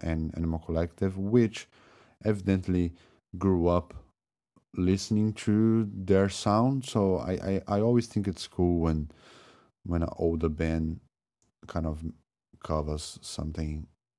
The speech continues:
very recent, which was the case with Johnny Cash, for example, uh, covering Nine Inch Nails, and of course, uh, a, a lot of things,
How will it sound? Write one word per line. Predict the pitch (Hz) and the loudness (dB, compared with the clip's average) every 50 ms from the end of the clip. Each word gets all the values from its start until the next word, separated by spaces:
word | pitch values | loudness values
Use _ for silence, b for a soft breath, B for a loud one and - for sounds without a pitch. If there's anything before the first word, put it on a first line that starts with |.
| _ _ _ _ _ _ _ _ | _ _ _ _ _ _ _ _
very | - 90 87 80 78 | -2 0 2 2 2
recent, | 76 76 78 78 - - - 78 73 - - - | 0 0 -2 -4 -4 -4 -4 -4 -4 -4 -8 -4
which | - 95 95 - - | -2 -2 -2 -2 -2
was | 98 92 85 80 | -2 -2 -2 -2
the | 85 | -4
case | 80 - - 82 76 | -4 -2 -2 -2 -2
with | 80 78 | -2 -2
Johnny | 76 87 82 80 78 | 0 0 0 0 -2
Cash, | - - 80 76 78 80 - - - - | -4 -6 -4 -4 -4 -6 -6 -10 -16 -12
for | - 82 | -10 -8
example, | 80 76 78 78 78 80 95 87 90 b b b b b b b b b b b b b _ _ - - | -6 -4 -4 -6 -4 -4 -4 -4 -4 b b b b b b b b b b b b b _ _ -12 -8
uh, | 82 78 76 76 76 76 73 76 78 - | -6 -4 -4 -4 -4 -4 -6 -6 -8 -6
covering | - - 80 76 78 76 76 76 | -6 -4 -4 -2 -2 -4 -4 -4
Nine | 76 76 | -4 -4
Inch | 76 76 - - | -6 -8 -8 -6
Nails, | 82 85 90 95 92 87 87 85 80 82 | -2 0 2 2 2 2 2 0 0 0
and | 80 76 78 82 82 - - - - | -2 -2 -2 -4 -6 -8 -10 -14 -16
of | 80 - - | -16 -16 -14
course, | - - 82 80 80 - - 87 - | -12 -10 -10 -10 -10 -12 -12 -12 -10
uh, | - - - _ _ _ _ _ - | -10 -12 -12 _ _ _ _ _ -10
a, | 80 80 - - 85 | -8 -8 -6 -2 2
a | |
lot | 82 85 85 82 | 4 4 4 4
of | 82 | 2
things, | - - - 87 80 80 80 78 - - - | 0 -2 -2 0 0 0 -2 -4 -6 -10 -14